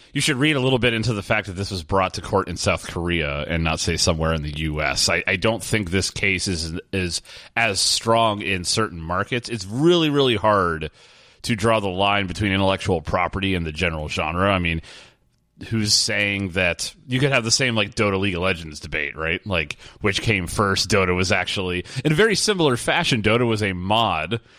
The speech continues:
that existed long before League of Legends as a game existed. League of Legends co-opted that genre, that, you know, that format into a genre, which then Dota two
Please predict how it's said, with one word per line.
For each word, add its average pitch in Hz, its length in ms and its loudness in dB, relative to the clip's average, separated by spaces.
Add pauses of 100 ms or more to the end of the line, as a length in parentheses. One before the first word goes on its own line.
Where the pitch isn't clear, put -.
(140)
that 117 160 2
existed 101 520 -4
long 110 300 4
before 110 300 2
League 104 180 2
of 90 140 -2
Legends 98 340 0
as 85 120 -6
a 82 40 -10
game 95 420 0
existed. 80 520 -8
League 95 140 -2
of 90 60 -2
Legends 98 300 0
co-opted 117 760 2
that 95 200 0
genre, 101 460 2
that, 101 200 -2
you 90 80 -2
know, 98 80 0
that 90 160 -2
format 110 480 2
into 101 300 2
a 92 60 4
genre, 92 600 0 (460)
which 110 180 0
then 98 260 2
Dota 92 280 0
two 110 460 2